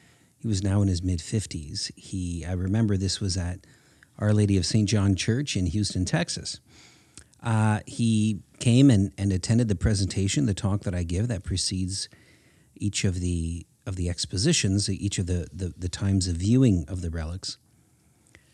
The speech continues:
And then afterwards, when, when the people were released to go to, to go do the, what I call the walk with the saints, the actual viewing and veneration of the relics, he wheeled himself o-,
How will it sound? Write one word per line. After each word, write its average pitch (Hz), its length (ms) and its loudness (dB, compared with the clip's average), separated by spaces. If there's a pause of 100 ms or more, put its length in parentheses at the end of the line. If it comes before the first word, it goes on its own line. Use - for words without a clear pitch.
(200)
And 131 160 6
then 147 200 6
afterwards, 156 720 0
when, 117 480 2
when 110 200 2
the 101 80 2
people 135 300 -4
were 110 140 2
released 104 540 -2 (120)
to - 120 -6
go 101 400 -2 (100)
to, 76 240 -6 (160)
to - 100 -8
go 98 180 -2
do 98 140 0
the, 92 140 -2 (100)
what 92 160 -4
I 92 100 -2
call 90 180 -8
the 85 60 -4
walk 87 360 -6
with 85 100 -10
the - 80 -10
saints, 101 440 -2
the 98 100 -8
actual 87 480 -6 (260)
viewing 101 380 0
and 85 80 -2
veneration 92 540 -2
of 85 100 -6
the 87 80 -8
relics, 82 420 -14 (1200)
he 127 140 4
wheeled 175 280 6
himself 127 420 4
o-, 107 200 -6